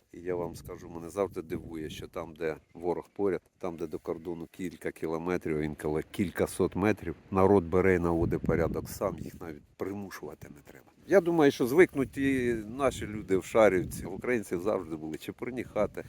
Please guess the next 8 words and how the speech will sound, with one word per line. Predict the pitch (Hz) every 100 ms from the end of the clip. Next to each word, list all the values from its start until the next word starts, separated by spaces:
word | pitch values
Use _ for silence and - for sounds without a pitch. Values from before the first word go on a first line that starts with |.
| - -
доглянуті | 117 117 143 113 101 - 98
села | - 120 113 101 90 85 - - - - - -
і | 95
гарні | 117 98 90
господарі, | 85 - 92 82 76 78 - -
які | 92 - 78
керували | 87 85 85 80 78
громадами. | 78 78 73 73 67